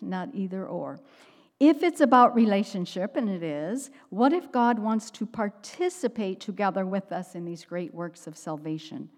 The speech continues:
and also in smaller works? Super and natural, supernatural.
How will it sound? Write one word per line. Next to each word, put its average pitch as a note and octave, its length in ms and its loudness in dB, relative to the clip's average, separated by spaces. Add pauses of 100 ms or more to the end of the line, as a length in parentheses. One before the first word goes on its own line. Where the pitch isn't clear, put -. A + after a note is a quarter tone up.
(360)
and F3 160 -6
also E3 340 -6
in D#3 140 -2
smaller D3+ 480 -4
works? D3+ 480 -12 (360)
Super C#4+ 840 0
and A3+ 340 0
natural, F#3+ 500 -4
supernatural. A3 1040 -4